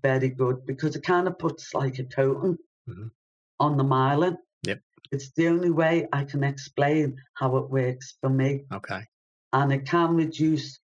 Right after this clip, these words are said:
Speaker 1: the electric shocks, the spasms,
Speaker 2: Yeah.
Speaker 1: a-, all the problems of
Speaker 2: Well, it's,
Speaker 1: when
Speaker 2: it's a relaxant, whereas the, the,
Speaker 1: Yeah.
Speaker 2: uh, the calcium's a contractor, isn't it? That's the one that causes the tension, if you will.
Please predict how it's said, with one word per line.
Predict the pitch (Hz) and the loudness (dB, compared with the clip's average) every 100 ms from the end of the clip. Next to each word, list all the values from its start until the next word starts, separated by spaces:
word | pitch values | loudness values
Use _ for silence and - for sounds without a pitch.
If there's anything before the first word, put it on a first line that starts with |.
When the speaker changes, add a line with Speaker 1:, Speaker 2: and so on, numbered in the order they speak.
| _ | _
Speaker 1:
the | 127 | 0
electric | 135 127 - 131 - | 0 -2 -4 -6 -6
shocks, | - - 131 123 - - - | -8 -2 -2 -2 -10 -18 -6
the | 131 | -4
spasms, | - - 139 131 127 135 127 123 123 123 - - | -4 -2 0 2 2 0 0 -2 -4 -6 -8 -12
Speaker 2:
Yeah. | 90 - _ _ _ _ _ | -12 -14 _ _ _ _ _
Speaker 1:
a-, | 135 | -4
all | 139 143 139 | 0 2 0
the | 143 | -4
problems | - 143 135 135 131 123 127 113 - _ - | -2 0 0 0 0 0 -2 -4 -12 _ -2
of | |
Speaker 2:
Well, | 131 | 0
it's, | 147 | 2
Speaker 1:
when | 135 127 | 4 4
Speaker 2:
it's | 160 135 | 2 2
a | 135 | 2
relaxant, | 127 135 131 - 98 101 | 4 2 0 -2 -4 -2
whereas | 107 107 107 | 0 0 0
the, | 107 104 | -2 -2
the, | 101 101 104 104 | -2 -4 -2 -2
Speaker 1:
Yeah. | 131 104 | 0 0
Speaker 2:
uh, | 101 | 0
the | 104 | -4
calcium's | 104 120 113 - 104 98 | -2 0 0 -2 -4 -6
a | |
contractor, | - 104 - 120 - 104 | -8 -6 -2 -2 -2 -6
isn't | 107 104 | -6 -6
it? | 92 | -8
That's | - 101 | -8 -8
the | - | -6
one | 98 | -8
that | 95 | -6
causes | 110 95 95 | -8 -6 -8
the | 92 | -10
tension, | - 107 101 92 | -6 -6 -6 -10
if | 85 | -12
you | 98 | -12
will. | 92 95 | -12 -14